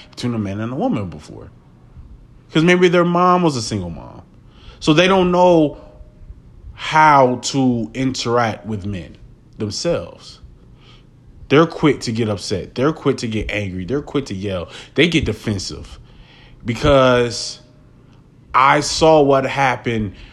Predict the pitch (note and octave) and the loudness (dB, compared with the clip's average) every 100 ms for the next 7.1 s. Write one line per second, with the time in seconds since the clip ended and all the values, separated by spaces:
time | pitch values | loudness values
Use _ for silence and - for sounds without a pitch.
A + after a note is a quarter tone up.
0 | - - - B2 A2 A2+ A2+ C3+ B2+ A2+ | -20 -16 -4 -2 -2 -2 0 0 2 0
1 | A#2+ A2+ - B2 B2 A2+ A2 A2+ G#2+ - | -2 -4 -4 -2 -2 -4 -2 0 -2 -2
2 | A2+ F#2 A2+ A2 C3 C#3+ C3+ C#3 B2+ C3+ | -4 -2 -6 -4 -4 -2 -2 -2 0 -2
3 | C#3+ C#3 C3 A#2 G#2+ D3+ B2+ B2 A#2 A#2 | -2 -2 -2 -4 -2 -2 0 0 0 2
4 | A#2 A2+ A2 G#2+ A2 C3 B2 G#2+ A#2+ C3+ | 2 0 -2 -2 -2 -2 -2 -4 -2 -2
5 | A#2 A2 G#2 G2 G#2+ G2 - G#2 - G#2 | -2 -4 -4 -4 -6 -6 -10 -14 -10 -8
6 | G2+ A2 G#2+ G2+ G2 G2+ F#2+ F#2 E2 - | -6 -4 -6 -6 -6 -6 -6 -8 -10 -14